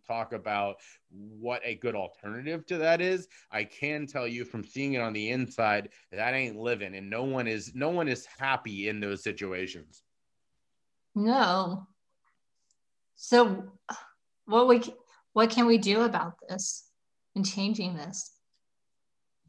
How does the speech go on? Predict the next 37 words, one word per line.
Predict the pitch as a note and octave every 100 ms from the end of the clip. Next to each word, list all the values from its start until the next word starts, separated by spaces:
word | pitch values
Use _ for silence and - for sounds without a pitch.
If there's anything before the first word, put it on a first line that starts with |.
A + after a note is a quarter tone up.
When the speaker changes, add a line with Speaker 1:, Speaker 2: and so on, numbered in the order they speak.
| _ -
Speaker 1:
That | E3+
is | G3+ F3+
a |
wonderful | D#3+ E3+ E3 D#3+
question. | - C3 C#3+ - A#2+
And | A#2+ B2
I | B2
think | A#2+ D3 C#3 C#3
that | B2
that | C3 C3+
is | C3
something, | - B2+ B2+ B2+ A#2+ A2+
I, | C#3
I, | D3 C#3+ F3
I |
know | G3 A3+ A3+
more | F#3 F#3 F3 E3
about | C#3+ C#3+ B2+
what | C3 D3
we | D3+
can | - C#3
do | C3
differently | C3 C#3 C3+ C#3+ B2
when | A#2
it | -
comes | B2+ A2+
to | G#2+
substance | - B2+ A#2 - A2 G2+
misuse | A2+ G2+ A2 A2 G2+
than | A2
I | G2+
do | F#2 G#2+
mental | G#2 G2 - F#2+
health, | A2 G#2+ F#2+
because | G2+ A2+ G#2
it's |
a | G#2+